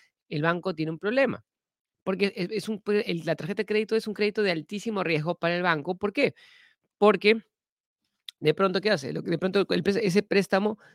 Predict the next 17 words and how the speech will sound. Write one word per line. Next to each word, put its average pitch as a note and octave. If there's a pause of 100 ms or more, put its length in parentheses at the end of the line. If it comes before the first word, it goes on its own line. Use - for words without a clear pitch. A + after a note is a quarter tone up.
(120)
no G3
tiene G#3+
la G3
seguridad D#3+
que F3+
lo E3+
va F3
a E3+
recuperar. E3
Por D3+
eso D#3
te -
cobran D#3
las C#3
tasas C3+
de C3
interés B2